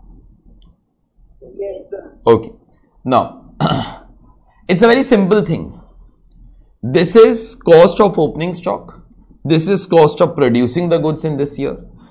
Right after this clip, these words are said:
Speaker 2: There's a cost to the goods that you have with you at the end of the year. So therefore, remaining part is nothing but cost of goods sold.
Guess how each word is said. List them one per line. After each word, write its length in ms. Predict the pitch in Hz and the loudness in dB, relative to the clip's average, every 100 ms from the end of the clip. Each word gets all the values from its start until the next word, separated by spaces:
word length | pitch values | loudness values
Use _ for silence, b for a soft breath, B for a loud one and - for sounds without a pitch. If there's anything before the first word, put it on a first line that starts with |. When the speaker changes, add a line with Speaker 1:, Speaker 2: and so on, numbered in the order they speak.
| - | -4
Speaker 2:
There's 160 | 156 165 | -2 0
a 80 | |
cost 380 | - 175 196 - | 2 4 6 4
to 40 | 208 | 2
the 120 | 208 | 2
goods 300 | 165 185 156 | 2 0 0
that 180 | 156 151 | -2 -2
you 100 | 151 | -2
have 380 | 123 147 170 165 | 2 2 4 0
with 120 | 156 | 0
you 140 | 180 | 2
at 160 | 160 151 | 2 2
the 100 | 139 | 0
end 200 | 120 123 | -2 -2
of 160 | 113 | -2
the 60 | 127 | -2
year. 240 | 123 135 | -2 -4
So 160 | 165 147 | -4 0
therefore, 440 | 147 170 160 135 | 2 2 0 -2
remaining 560 | 135 123 131 151 202 190 | 0 -2 0 0 0 2
part 240 | 156 135 | 2 2
is 100 | 151 120 | 0 -2
nothing 360 | 104 110 117 | -6 -6 0
but 240 | 147 - - | 0 0 0
cost 300 | 139 135 - | 2 2 0
of 140 | 101 | -2
goods 240 | 98 101 - | -4 -8 -8
sold. 260 | 95 67 | -8 -10